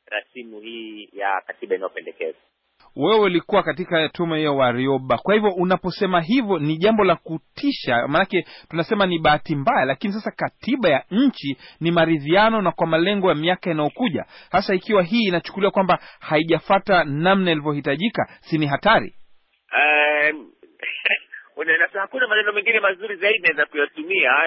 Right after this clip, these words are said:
Speaker 1: kwa kusema kwamba ni bahati mbaya sana kwamba tunakwenda kupata katiba inayopendekezwa pasina maridhiano, pasina kujenga mwafaka na uelewa wa pamoja. Na, na hii yote inatokana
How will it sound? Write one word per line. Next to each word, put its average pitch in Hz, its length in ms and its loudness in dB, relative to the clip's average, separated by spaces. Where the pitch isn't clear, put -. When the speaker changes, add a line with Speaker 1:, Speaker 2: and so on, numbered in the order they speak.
Speaker 1:
kwa 135 140 0
kusema 151 380 -4
kwamba 135 520 0
ni 131 140 -12
bahati 143 400 -2
mbaya 143 360 -2
sana 123 420 -2
kwamba 135 240 -4
tunakwenda 139 480 -6
kupata - 240 -6
katiba 135 380 -8
inayopendekezwa 123 880 -6
pasina 131 300 -8
maridhiano, 123 960 -2
pasina 120 360 -6
kujenga 113 420 -6
mwafaka 131 640 -4
na 104 140 -8
uelewa 113 600 -2
wa 110 140 0
pamoja. 117 520 -4
Na, 131 380 2
na 139 160 -2
hii 175 220 -12
yote 214 320 0
inatokana 170 840 -4